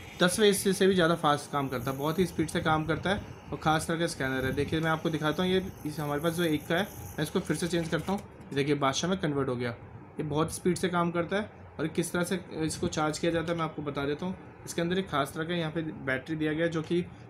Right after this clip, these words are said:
long life बैटरी है, बहुत ही long लंबे टाइम तक ये चलता है। और इसको charge करने के लिए यहाँ पे एक छोटी सी wire दी गई है, ये देख सकते हैं आप, यहाँ पे एक wire दी हुई है। और इसको ये हमारे पास ये charger है,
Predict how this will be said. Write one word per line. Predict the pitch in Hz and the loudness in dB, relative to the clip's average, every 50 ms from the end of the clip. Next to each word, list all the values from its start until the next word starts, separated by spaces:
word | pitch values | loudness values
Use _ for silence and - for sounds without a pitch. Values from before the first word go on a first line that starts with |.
| - - | -4 0
long | 139 143 151 156 | 0 2 4 4
life | 156 160 160 147 | 4 4 4 2
बैटरी | 147 143 139 139 156 156 | 2 0 0 0 0 2
है, | 165 175 175 | 2 2 0
बहुत | 156 139 139 143 147 180 | 0 0 -2 -2 0 0
ही | 170 | 0
long | 160 156 143 143 143 139 | 0 2 0 0 0 0
लंबे | 139 139 143 147 | 0 0 0 0
टाइम | 139 143 143 143 143 | 0 0 0 -2 -4
तक | - 156 156 - | -4 -6 -4 -4
ये | 175 170 | -6 -4
चलता | - 135 123 123 - 127 | -4 -6 -6 -4 -4 -4
है। | 123 117 | -4 -4
और | - - - - - - - - | -8 -10 -12 -12 -12 -10 -8 -8
इसको | 131 143 170 | -2 -2 -2
charge | 160 - 135 135 135 - | 2 4 4 4 4 2
करने | - 170 160 170 165 | 0 -2 -2 0 0
के | 175 | 0
लिए | 175 | 0
यहाँ | 165 160 160 | 0 0 0
पे | 170 170 | 0 0
एक | 165 - | -2 -2
छोटी | - 143 139 147 165 165 | -4 -4 -2 -2 -4 -4
सी | - 151 | -2 -2
wire | 135 123 123 127 131 | 0 0 0 0 0
दी | 139 147 143 | 0 0 0
गई | 143 151 156 | 2 2 2
है, | 170 175 | 2 2
ये | 170 | 0
देख | 151 131 135 - | 0 -2 -4 -4
सकते | - - - 160 | -10 -10 -6 -4
हैं | 165 185 | -4 -4
आप, | 180 - - - - - - | -6 -8 -12 -14 -16 -16 -16
यहाँ | - - 123 | -10 -10 -4
पे | 135 160 156 | -2 0 -2
एक | 147 147 | 0 0
wire | 139 131 131 135 | 2 2 2 0
दी | 139 147 147 | 0 0 0
हुई | 156 170 | 0 0
है। | 190 196 - - - - - - - - | 0 -2 -6 -12 -18 -18 -18 -18 -8 -4
और | 139 147 | -2 -2
इसको | 143 - 185 | -2 0 2
ये | 170 165 165 | 2 4 4
हमारे | 156 147 151 147 147 143 | 2 0 0 -2 0 0
पास | 175 165 - 185 | -2 -2 -2 -2
ये | 180 | -2
charger | - - 131 127 127 135 147 156 | 0 0 2 2 2 2 0 0
है, | 185 196 | 0 -2